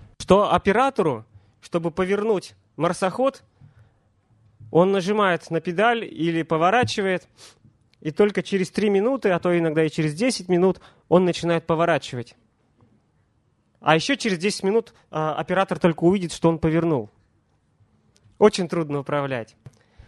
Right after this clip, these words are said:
Но всё, что есть на Марсе, вот интересные там полярные шапки, огромные каньоны, самая высокая гора в Солнечной системе, Олимп называется, она высотой в двадцать семь километров.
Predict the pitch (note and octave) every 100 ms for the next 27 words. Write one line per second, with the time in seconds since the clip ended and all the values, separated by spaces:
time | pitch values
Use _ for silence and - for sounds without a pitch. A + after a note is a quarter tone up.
0 | _ F3 A3 - C#4+ - B3 A#3 A3+ G#3+
1 | A#3+ A#3 - F#3 F#3 E3+ F3+ F#3 E3+ D#3+
2 | D3+ D#3 E3+ F3 D3 C#3+ - G3+ G3 -
3 | D#3 F#3 A3 E3 D3 D3 D3+ G3 G#3 F3
4 | C3+ - - - - G#3+ A3+ G3 E3+ G#3
5 | G3+ E3 D3 D#3+ G#3+ - G3 F#3 - D#3+
6 | E3+ C#3 E3 D#3 C#3 C#3 D#3+ D#3 - -
7 | - C#3+ C#3+ C#3+ C#3+ C3+ - C3 _ _
8 | _ _ - C3+ C#3+ C3+ D3 C#3 C#3+ C#3
9 | A#2+ B2 B2 C3 C3+ C3+ - C#3 C3 B2+
10 | C3 C3 B2 B2+